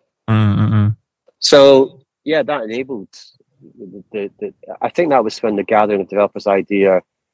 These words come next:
Speaker 2: finally found a business model that could sustain it. Um, by that point, it was called Devolver.
Speaker 1: Right.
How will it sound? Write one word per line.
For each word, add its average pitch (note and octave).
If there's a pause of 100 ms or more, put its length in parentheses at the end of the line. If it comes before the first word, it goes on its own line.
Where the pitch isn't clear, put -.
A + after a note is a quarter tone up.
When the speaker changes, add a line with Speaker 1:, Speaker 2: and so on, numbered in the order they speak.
Speaker 2:
finally G2+
found F#2
a E2+
business A2
model F2+
that -
could -
sustain G2
it. F2 (1300)
Um, F#2 (240)
by G#2
that F#2+
point, F#2+ (260)
it A2
was G#2
called F#2+
Devolver. F#2 (880)
Speaker 1:
Right. G#2+